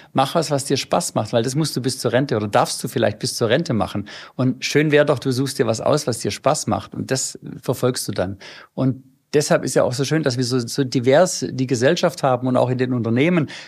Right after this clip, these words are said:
unterschiedliche Gruppen haben. Wir brauchen nicht die berühmten Häuptlinge überall. Wir brauchen Indianer.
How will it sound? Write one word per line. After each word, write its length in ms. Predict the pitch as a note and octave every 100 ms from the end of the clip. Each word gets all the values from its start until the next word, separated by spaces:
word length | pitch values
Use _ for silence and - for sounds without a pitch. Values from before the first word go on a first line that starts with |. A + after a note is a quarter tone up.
| _
unterschiedliche 680 | F3+ G3 F#3 F3 E3 C3 C3+
Gruppen 300 | E3+ G3 B2
haben. 240 | G#2+ A2+
Wir 80 | B2
brauchen 320 | B2 C#3+ E3
nicht 240 | C#3+ C3+ C3+
die 40 |
berühmten 460 | A#2+ A#2+ B2+ B2 G#2+
Häuptlinge 540 | E3+ - F3 E3+ D#3+ - _ -
überall. 540 | E3+ E3 C#3+ F3 G#3 - - _
Wir 140 | C#3
brauchen 200 | C3+ C#3+
Indianer. 540 | B2+ A#2 C3 F#3+ G3+